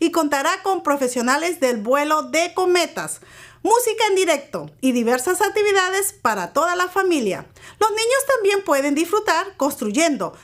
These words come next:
decorando y volando sus propias cometas. A continuación, el Festival Internacional de Escultura de Arena de la Playa de Rivier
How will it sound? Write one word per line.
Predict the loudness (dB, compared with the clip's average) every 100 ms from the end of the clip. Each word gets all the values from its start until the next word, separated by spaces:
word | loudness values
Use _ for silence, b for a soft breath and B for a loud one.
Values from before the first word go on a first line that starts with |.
| B
decorando | -2 0 0 0 -2 -4 0
y | 0
volando | 2 2 0 0 -4
sus | -4 -4
propias | 0 0 0 -4 -2
cometas. | -2 0 -2 -4 -6 -12 _ -20 B B B
A | 2
continuación, | 2 0 2 0 0 0 -2 -4 -18 B B
el | 0 0
Festival | 0 -2 -2 0 0 -2
Internacional | -6 -4 -2 -2 -2 -2 0 0
de | -2
Escultura | -6 -4 -2 0 0 0
de | 0
Arena | 0 0 2 2
de | 2
la | 0 0
Playa | -2 -2 -4 -2
de | 0 0
Rivier | 0 -4 0 2 0 -2